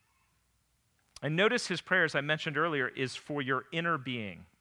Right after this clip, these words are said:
that the Spirit would do something in your inner being. The inner being is the center of a person. The ancient philosophers would have said your heart and mind and will. A modern psychologist might say the self,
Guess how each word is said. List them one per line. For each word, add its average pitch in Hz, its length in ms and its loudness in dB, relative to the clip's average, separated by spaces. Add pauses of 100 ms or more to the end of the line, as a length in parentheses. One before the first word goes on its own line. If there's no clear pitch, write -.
(800)
that 143 220 -6
the 139 80 -8
Spirit 196 500 0
would 135 200 -6
do 143 140 -4
something 120 440 -6
in 131 160 -8
your 127 120 -2
inner 120 240 -4
being. 98 440 -10 (1700)
The 185 160 2
inner 240 200 8
being 196 320 2
is 165 120 0
the 139 100 0
center 175 520 2
of 110 80 0
a 107 80 -4
person. 104 540 -6 (120)
The 143 180 -2
ancient 175 280 -2
philosophers 143 560 4
would 131 100 -4
have 123 80 -6
said 127 320 0
your 120 200 -2 (220)
heart 185 400 4 (120)
and 135 160 -2
mind 139 380 2
and 120 200 -4
will. 107 300 0 (1000)
A 127 60 -2
modern 143 300 8
psychologist 131 800 4
might 123 200 0
say 127 200 -2
the 110 120 -6
self, - 800 0